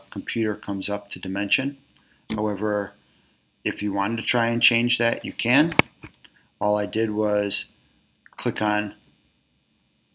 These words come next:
that part, put my cursor in front, and then you can add dimensions or notations to that dimension as well. Okay,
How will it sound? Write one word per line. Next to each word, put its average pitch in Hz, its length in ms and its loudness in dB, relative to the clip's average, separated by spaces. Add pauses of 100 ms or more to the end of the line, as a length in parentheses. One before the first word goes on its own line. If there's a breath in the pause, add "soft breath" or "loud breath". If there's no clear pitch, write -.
(680)
that 107 240 -4
part, - 400 2 (100)
put - 120 -8
my 98 160 -4
cursor 107 420 0
in 98 80 -2
front, - 380 -2
and 104 100 -4
then 104 160 2
you 101 60 -2
can 101 260 -6
add 104 280 -2
dimensions 98 600 -2
or 95 240 -6 (380)
notations 101 720 -2
to - 180 -2
that 101 220 -4
dimension 95 420 -4
as 92 200 -8
well. 95 280 -6 (640)
Okay, 151 320 0